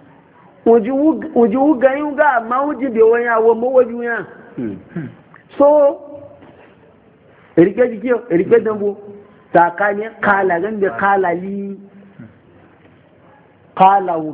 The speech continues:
Speaker 1: gan, kala li wa gani gan. Uji wu gan ga, amma uji be wani wu gan.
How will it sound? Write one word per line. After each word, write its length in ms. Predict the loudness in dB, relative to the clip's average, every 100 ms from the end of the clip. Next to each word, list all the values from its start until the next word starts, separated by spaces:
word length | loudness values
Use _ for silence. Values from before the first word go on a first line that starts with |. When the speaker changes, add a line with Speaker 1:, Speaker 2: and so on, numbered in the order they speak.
| -6
Speaker 1:
gan, 180 | -6 -2
kala 360 | 2 2 0 -4
li 140 | -2
wa 220 | 0 0
gani 280 | -2 -2 -2
gan. 200 | -2 -8 -12 -20 0
Uji 260 | 2 2 0
wu 320 | -2 -2 -2
gan 180 | -2 2
ga, 220 | 2 0 -4
amma 240 | -6 -4 -2
uji 200 | -4 -2
be 100 | -2
wani 280 | -2 -2 -4
wu 120 | -6
gan. 200 | -4 -4